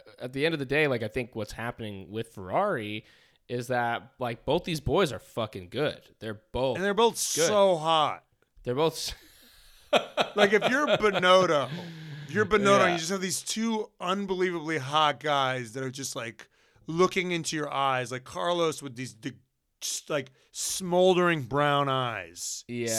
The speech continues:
Speaker 2: sexy,
Speaker 1: yeah.
Speaker 2: just pure sex, and Charles with eyes that are, like, you know, the same color as the Mediterranean, like, light blue,
Speaker 1: Yeah.
Speaker 2: piercing.
Speaker 1: I feel like the only way to really be,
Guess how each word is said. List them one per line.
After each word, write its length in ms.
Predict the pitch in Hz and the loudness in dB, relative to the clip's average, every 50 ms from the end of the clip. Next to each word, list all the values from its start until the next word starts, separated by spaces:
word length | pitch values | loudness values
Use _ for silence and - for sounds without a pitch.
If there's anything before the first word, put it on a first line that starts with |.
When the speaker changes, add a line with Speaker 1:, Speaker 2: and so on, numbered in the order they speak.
| 110 | 0
Speaker 2:
sexy, 420 | 220 214 - - 107 104 104 98 - | 2 2 2 2 0 -2 -4 -4 -4
Speaker 1:
yeah. 80 | - - | -6 -6
Speaker 2:
just 280 | - 143 - - - - | -8 -8 -8 -10 -12 -8
pure 300 | - 196 190 180 175 165 | -2 0 2 2 2 2
sex, 560 | - - - 175 156 139 135 127 - - - _ _ _ _ _ _ _ _ _ - | 0 -2 -2 0 0 0 0 -2 -4 -10 -16 _ _ _ _ _ _ _ _ _ -4
and 180 | 151 175 175 143 | -2 -2 0 0
Charles 840 | 131 - - - 226 233 233 233 226 202 180 165 156 147 143 127 - _ _ _ _ _ _ _ _ _ _ _ | -2 -2 0 0 0 0 2 6 6 6 8 6 4 2 0 -2 -4 _ _ _ _ _ _ _ _ _ _ _
with 160 | 170 170 170 - - | -4 -4 -4 -2 2
eyes 380 | 180 190 202 202 196 185 147 | 4 6 8 8 6 6 4
that 120 | 131 160 151 | 2 0 0
are, 100 | 156 151 | 0 0
like, 340 | 147 147 143 139 131 - - | 0 0 0 0 -2 -6 -8
you 80 | 196 | -6
know, 120 | 170 151 139 | -4 -4 -4
the 100 | 131 135 | -4 -6
same 420 | - - - 190 185 185 180 175 | -6 -6 -6 -4 -4 -4 -6 -6
color 340 | - - 156 170 170 160 151 | -8 -6 -4 -2 -2 0 -2
as 120 | 147 131 127 | -2 -4 -6
the 80 | 135 | -6
Mediterranean, 760 | 135 139 135 135 131 135 - 135 131 131 131 131 123 113 110 | -8 -6 -6 -6 -8 -8 -8 -8 -6 -6 -6 -6 -8 -10 -10
like, 160 | 110 110 - - | -12 -16 -16 -16
light 420 | 139 127 131 123 123 127 120 127 - | -12 -8 -6 -6 -6 -6 -8 -12 -14
blue, 600 | - 131 127 131 131 127 123 120 113 113 113 107 | -12 -8 -4 -4 -4 -2 -4 -6 -6 -8 -10 -12
Speaker 1:
Yeah. 320 | 92 85 78 - - - - _ - | -12 -14 -14 -16 -18 -20 -20 _ -12
Speaker 2:
piercing. 920 | - - - 185 170 170 165 165 - - 143 123 120 110 107 107 107 104 _ _ _ _ _ _ _ _ _ _ _ _ _ _ _ _ _ | -10 -8 -4 -2 -2 -2 -2 -2 -6 -8 -8 -8 -10 -12 -14 -16 -20 -20 _ _ _ _ _ _ _ _ _ _ _ _ _ _ _ _ _
Speaker 1:
I 100 | - 139 | -8 -6
feel 120 | 135 208 240 | -2 0 0
like 100 | 330 - | 0 0
the 100 | 277 190 | 0 0
only 300 | 139 147 147 151 160 151 | 2 2 0 2 0 0
way 180 | 139 139 135 131 | 2 2 2 2
to 60 | 127 | 0
really 340 | 117 113 120 120 120 123 123 | -2 -2 -2 -2 -2 -2 -4
be, 760 | 117 117 120 117 113 113 113 113 113 113 110 113 - - 104 | -4 -6 -6 -6 -4 -4 -4 -4 -4 -4 -6 -6 -8 -12 -16